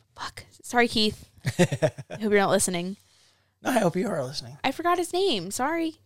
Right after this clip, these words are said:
Speaker 1: Mike's the one who talked to Keith. He's our new friend at Hillman. Our new pal.
Speaker 2: It's interesting.
Speaker 1: He's interesting. He plays a game, which I suggest to everyone, which is to sit down, have four random beers that you don't know. Somebody obviously has to know.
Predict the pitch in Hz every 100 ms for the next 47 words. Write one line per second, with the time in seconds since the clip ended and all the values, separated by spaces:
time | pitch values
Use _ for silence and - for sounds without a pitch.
0 | - 233 262 302 262 262 233 220 226 -
1 | - 208 202 - 202 190 190 196 - 190
2 | 180 - 196 185 180 175 185 196 - _
3 | _ _ _ _ _ _ _ _ - 190
4 | 180 196 180 - - - - 131 117 110
5 | 110 120 - _ _ _ _ 208 185 180
6 | 196 - - 185 240 233 226 - 330 427
7 | 262 226 262 349 127 98 - 226 202 330
8 | 392 339 311 - - 277 214 107 101 220
9 | - _ _ _ _ _ _ 226 208 240
10 | 214 202 - - _ _ _ _ _ -
11 | 247 214 214 302 - 226 214 214 - 220
12 | 202 - 226 240 226 226 233 196 185 185
13 | 170 180 175 156 170 156 170 - 180 160
14 | 151 151 170 165 170 - - 180 165 -